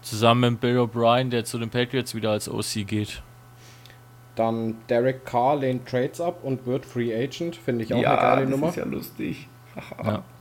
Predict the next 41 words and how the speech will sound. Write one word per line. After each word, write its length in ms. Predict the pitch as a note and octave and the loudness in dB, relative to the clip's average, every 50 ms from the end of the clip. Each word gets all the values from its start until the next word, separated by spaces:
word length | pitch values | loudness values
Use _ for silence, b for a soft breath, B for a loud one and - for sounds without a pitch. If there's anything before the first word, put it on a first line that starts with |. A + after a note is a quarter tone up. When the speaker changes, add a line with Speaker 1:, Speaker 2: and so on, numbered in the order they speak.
| - - - - | -20 -20 -8 -4
Speaker 1:
Aber 180 | F#2+ G2 A2 G#2+ | 0 2 2 4
der 240 | - A#2+ A#2+ B2 A#2+ | 6 6 6 6 6
wird, 120 | A#2+ - | 4 2
glaub 180 | - A2+ G#2+ G#2+ | 2 0 0 0
ich, 180 | G#2 - - | -4 -6 -6
echt 180 | - A2+ - - | -6 -6 -6 -6
gute 240 | - A#2 G#2 B2 G#2 | -6 -4 0 2 2
Angebote 480 | F2+ G2+ A2 A2 G#2 - G#2+ G2 - G#2+ | 2 4 0 -2 -2 -2 -4 -4 -4 -6
kriegen. 360 | - - A2+ G2+ G2+ G#2 G2+ - - - - | -6 -4 -6 -4 -4 -6 -8 -10 -14 -10 -4
Weil 160 | A2 G#2+ A#2 | -2 0 2
er 120 | A#2+ B2+ | 4 4
ist 200 | C#3 C3 - - | 2 2 0 -2
kein, 280 | - C3 B2 B2+ C3+ C3 - - | 0 2 2 2 2 -2 -4 -2
definitiv 580 | C#3 C#3 C3 - C3+ A2+ G#2+ - C3+ B2 B2 - | -2 -2 -2 -2 -4 -4 -4 -4 -4 -6 -4 -4
kein 240 | - B2+ A#2 A#2 A#2 | -2 0 0 0 0
schlechter 340 | - - G#2+ A2 - - G#2 | -2 -2 -2 -2 -2 -4 -6
Quarterback. 500 | - - G#2 G#2 G#2 G#2 G#2 G2+ F#2+ G2 - B B B B B B B B G2+ | -6 -4 -6 -4 -4 -4 -4 -6 -6 -8 -8 B B B B B B B B -6
Speaker 2:
Ja, 260 | A#2 B2+ E3 F3+ D3+ | -4 -2 -2 -2 -4
aber 380 | D#2 A2 A2+ C3+ B2+ A2 - - - - | -4 -4 -2 -2 -2 -2 -6 -10 -16 -12
weißt 320 | A#2+ B2+ D#3 D#3+ - - | -8 -8 -8 -8 -8 -6
du, 40 | E3 | -2
was 160 | D#3+ D#3+ D#3 - | -2 -2 -2 -2
das 180 | - D3+ - | -6 -6 -6
Problem 460 | - - C3+ A2+ - A#2 B2+ D#3+ F#3+ F#3 | -6 -6 -6 -6 -2 -2 -2 -2 -2 -2
ist? 340 | G3 G#3 G3+ - - - - - - - - - - | -4 -6 -6 -8 -12 -14 -16 -20 -20 -20 -20 -14 -12
Ich 160 | C#3 C3 - | -12 -12 -8
find, 280 | - - D3 F3 - | -2 -2 -2 0 0
der 160 | D3+ B2 A2+ A#2+ | 0 -2 0 0
hat 160 | C#3+ - - | -4 -6 -4
kein 180 | - C#3 C3 | -4 -4 -4
schlechtes 460 | C3 - - C#3+ C3+ - - A#2+ - - | -2 -2 -2 -4 -4 -4 -8 -10 -10 -8
Team 240 | - C3+ F3 G#3+ A#3 | -4 -2 -2 -2 -2
um 100 | A3 G3 | -2 -4
sich 220 | G3 - D3+ C3 | -4 -4 -4 0
herum 240 | D3+ B2+ A#2 B2 B2+ | 2 2 2 2 0
gehabt, 280 | A#2+ A#2+ A2 A2+ - - | 0 0 0 0 -4 -4
vor 120 | - B2 | -4 -4
allem 220 | - A#2 B2 A2+ G#2+ | -2 -2 -2 -4 -4
dieses 340 | - D#3+ F3+ G3+ G#3 G3 - | -4 -6 -6 -6 -6 -4 0
Jahr 160 | A#2+ G#2+ G2+ | 0 0 0
nicht. 300 | G2+ G2+ G2 - - | 0 -2 -4 -6 -10